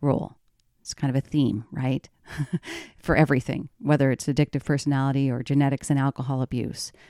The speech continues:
Genetics may play a role, but they are not the only factor. The fiction is the concept of a specific addictive personality. Most researchers in addict-,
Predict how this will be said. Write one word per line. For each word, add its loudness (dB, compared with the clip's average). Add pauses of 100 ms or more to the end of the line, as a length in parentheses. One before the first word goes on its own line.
(120)
Genetics 0
may 2 (100)
play -2
a -2
role, 2 (260)
but -2
they 0
are -4
not -4
the -6
only -4
factor. -18 (1300)
The 2
fiction 2
is -2
the -2
concept -2
of -2
a 2
specific -2
addictive -4
personality. -4 (300)
Most 4
researchers 0
in -2
addict-, -2